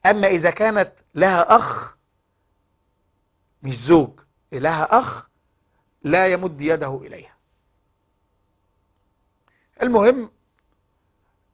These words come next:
العساسين والعيون والمخبرين بتوعه شافوا سيدنا إبراهيم وشافوا السيدة سارة، وسارة دي كانت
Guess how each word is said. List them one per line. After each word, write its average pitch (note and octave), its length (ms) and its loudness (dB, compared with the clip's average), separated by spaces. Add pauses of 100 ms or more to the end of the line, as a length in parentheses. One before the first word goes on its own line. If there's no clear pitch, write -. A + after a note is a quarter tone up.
(200)
العساسين D#3 880 -4
والعيون D3 540 0
والمخبرين D#3 680 -6
بتوعه G3 460 -4 (840)
شافوا E3 360 -2
سيدنا D#3 380 -4
إبراهيم D3 540 -6
وشافوا D3 360 -8
السيدة D3 420 -10
سارة، F#3 560 -8 (680)
وسارة D3 380 -8
دي C#3 140 -10
كانت C3+ 340 -12